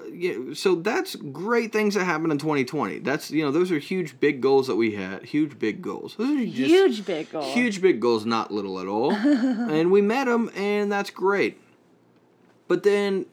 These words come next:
Speaker 1: things kinda slowly started opening back up, and then I had a dis-, decision, like, am I gonna continue to try to, to pursue comedy, or am I just gonna stay home? Well, staying home would probably suck. <laughs> So, uh, I kept at it, and I had s-,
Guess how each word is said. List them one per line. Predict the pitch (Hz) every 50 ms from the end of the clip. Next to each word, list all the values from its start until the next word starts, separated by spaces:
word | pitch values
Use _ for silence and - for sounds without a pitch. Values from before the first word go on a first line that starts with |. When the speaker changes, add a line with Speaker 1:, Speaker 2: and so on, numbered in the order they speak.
| _ _
Speaker 1:
things | - 165 185 190 185 170 - -
kinda | - - - 160 160 170 185 180
slowly | - - - 120 123 131 135 147
started | 143 - 139 131 127 98
opening | 95 117 120 117 110 107
back | 110 107 107 107
up, | 147 165 180 170 151 139
and | 117
then | 110 110
I | 110 110
had | 117 113
a | 107
dis-, | 98 104 104 - - - _ _
decision, | - 117 107 - - 202 185 135 101 104
like, | 101 101 101
am | 117 107
I | 110 113
gonna | 113 110 104
continue | 98 - 107 95 113 104 101 98 95
to | 95
try | 95 - 131 110 98
to, | 98 98 - - - - - - - - _ _
to | - 117
pursue | - 107 101 - - 107 101
comedy, | - - 151 156 180 190 196 202 220 233
or | 214 170 131 113
am | 107 104
I |
just | 98 107 101 -
gonna | 110 104
stay | - - - 107 95
home? | 92 - 123 120 104 - - - - _ - - - _ _ -
Well, | - 240 247 233 220 208 208 - _ _ _
staying | - - - - 226 220 208 190
home | 185 180 175
would | 160 135 131
probably | 151 139 127 120 117 107
suck. | - - 110 101 107 120 - - - - - -
<laughs> | 330 285 185 -
So, | 202 196 196 170 - 139 139 127 120 120 - - - - - - - 214 - - -
uh, | 113 110 107 107 107 104 110 -
I | - 117 120 117
kept | - - 147 143 147 -
at | 113 107 110 120 131
it, | 151 165 - - -
and | 117 117 113 110 113 110 110 107 101 - - - 110 - -
I | 123 131
had | 135 127 151 143 139
s-, | 139 -